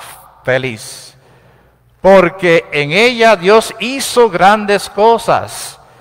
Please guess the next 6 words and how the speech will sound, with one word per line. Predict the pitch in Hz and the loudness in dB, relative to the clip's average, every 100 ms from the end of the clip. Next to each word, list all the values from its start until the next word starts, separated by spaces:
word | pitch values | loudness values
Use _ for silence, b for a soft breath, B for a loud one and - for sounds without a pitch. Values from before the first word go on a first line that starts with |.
| b b b | b b b
como | 208 196 185 | 2 4 4
lo | 180 170 | 4 2
puede | 190 226 226 | 4 6 6
hacer | 202 - 233 254 127 - B - | 4 2 2 2 0 -12 B -2
en | 180 185 | 0 2
nosotros. | 175 - 214 226 - 117 98 - - - | 0 4 4 4 2 -8 -8 -14 -20 -20